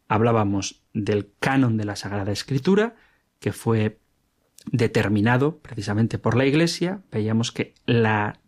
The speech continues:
propia Biblia no dice qué libros de la Biblia están en ella, sino que es la Iglesia, una instancia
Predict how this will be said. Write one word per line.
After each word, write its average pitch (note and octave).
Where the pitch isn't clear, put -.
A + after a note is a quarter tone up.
propia C3
Biblia B2+
no B2+
dice B2+
qué B2+
libros A#2+
de A#2
la A2
Biblia B2
están A#2
en A#2
ella, C#3
sino A2
que -
es A2+
la A#2+
Iglesia, B2
una C3+
instancia C3+